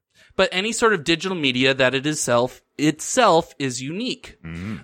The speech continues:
Speaker 1: A good example is the N F T marketplace N B A Top Shot, which
Speaker 2: Ooh.
Speaker 1: sells N F Ts of basketball video highlights. No, that isn't bullshit, but it drives the point home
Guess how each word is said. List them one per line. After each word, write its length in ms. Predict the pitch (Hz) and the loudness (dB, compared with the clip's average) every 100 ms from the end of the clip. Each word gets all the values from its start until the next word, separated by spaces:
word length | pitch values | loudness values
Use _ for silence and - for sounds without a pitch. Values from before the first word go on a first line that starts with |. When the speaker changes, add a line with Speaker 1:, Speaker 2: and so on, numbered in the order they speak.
| - | -4
Speaker 1:
A 40 | |
good 200 | 143 208 | 2 2
example 520 | 285 208 180 175 196 | 2 -2 -2 0 0
is 200 | 208 156 | 0 -2
the 100 | 147 | -2
N 120 | 147 147 | 0 0
F 100 | 143 | -2
T 100 | 151 | -2
marketplace 640 | 160 247 220 - 147 143 - | 0 0 0 0 0 0 -4
N 180 | 147 | -4
B 160 | 156 160 | 0 2
A 120 | 135 | 2
Top 320 | 151 - 330 - | 0 0 0 2
Shot, 380 | 117 113 - - _ _ _ _ _ _ - - - - | 0 2 2 0 _ _ _ _ _ _ -20 -20 -12 0
which 180 | 160 | 2
Speaker 2:
Ooh. 60 | 156 | 2
Speaker 1:
sells 360 | - 190 185 175 | 4 4 4 0
N 160 | 156 | -4
F 120 | 170 - | -4 -6
Ts 340 | - 202 185 | -4 -2 0
of 120 | 175 - | 0 2
basketball 400 | 127 127 165 170 | 0 0 0 0
video 300 | 240 302 147 | 2 2 2
highlights. 640 | 135 113 98 67 - - _ _ - - - - _ - | 0 -2 -4 -14 -14 -16 _ _ -16 -16 -18 -20 _ -4
No, 220 | 165 220 | 2 4
that 160 | 240 240 | 4 2
isn't 220 | 269 311 | 0 4
bullshit, 560 | 330 403 - 127 127 - 131 - _ - | 6 6 6 2 0 -4 -16 -18 _ -2
but 100 | 214 | 0
it 80 | 202 | 2
drives 260 | 233 277 | 2 2
the 80 | 320 | 0
point 300 | - 254 226 | -2 0 -2
home 540 | - 339 226 131 120 | 4 6 6 4 0